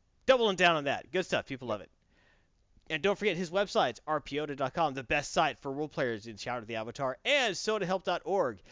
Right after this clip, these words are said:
If you need help to Shroud the Avatar, the premier site to get help in this game, soda help dot org. That's right. Don't bother going into strange Reddit posts, unusual forums,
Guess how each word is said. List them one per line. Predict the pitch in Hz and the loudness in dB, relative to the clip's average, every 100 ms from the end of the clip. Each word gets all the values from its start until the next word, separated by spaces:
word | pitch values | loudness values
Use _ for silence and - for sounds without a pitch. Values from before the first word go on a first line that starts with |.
| - 131 | -18 -8
If | 123 | -6
you | 165 | -4
need | 175 156 | -6 0
help | 175 | -2
to | 147 | -2
Shroud | 156 151 | -4 -2
the | 156 | 0
Avatar, | 156 151 131 | -2 -2 -2
the | 147 214 | -2 -6
premier | - 262 233 | -2 -2 0
site | 196 240 175 | 0 0 -2
to | 156 | -2
get | 170 | -2
help | 202 - | -2 -2
in | 185 | -4
this | 208 | -4
game, | - 208 180 107 | 0 0 0 -4
soda | - - 196 139 | -12 -6 -4 -4
help | 131 - | -6 -6
dot | 131 - | -6 -4
org. | 139 147 104 - - _ _ _ _ _ | -4 -4 -6 -14 -20 _ _ _ _ _
That's | 107 110 | -10 -6
right. | 131 117 - _ | -4 -6 -8 _
Don't | 180 190 | 0 2
bother | 202 190 175 | 4 4 4
going | 190 185 | 2 2
into | 175 170 | 0 -6
strange | - 185 165 | -2 0 0
Reddit | 160 180 165 | 2 2 0
posts, | 175 175 151 - - - | 0 0 -2 -8 -20 -2
unusual | 208 240 233 226 | 0 2 0 0
forums, | 208 233 233 226 185 | -2 0 2 2 -2